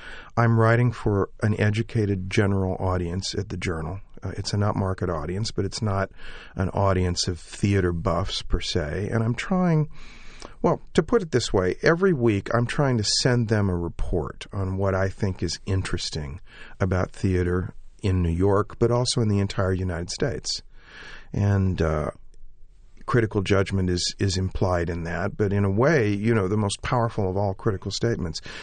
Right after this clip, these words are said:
is the decision to write about something in the first place,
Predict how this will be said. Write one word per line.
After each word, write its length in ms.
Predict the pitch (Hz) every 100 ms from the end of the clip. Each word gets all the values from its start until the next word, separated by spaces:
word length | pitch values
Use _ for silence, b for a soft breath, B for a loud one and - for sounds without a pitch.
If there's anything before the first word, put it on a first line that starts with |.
| B
is 100 | 104
the 100 | -
decision 460 | 95 95 123 98 90
to 40 |
write 280 | 82 101 101
about 200 | 87 -
something 300 | - 90 85
in 60 | -
the 80 |
first 280 | 92 101 -
place, 380 | - - - -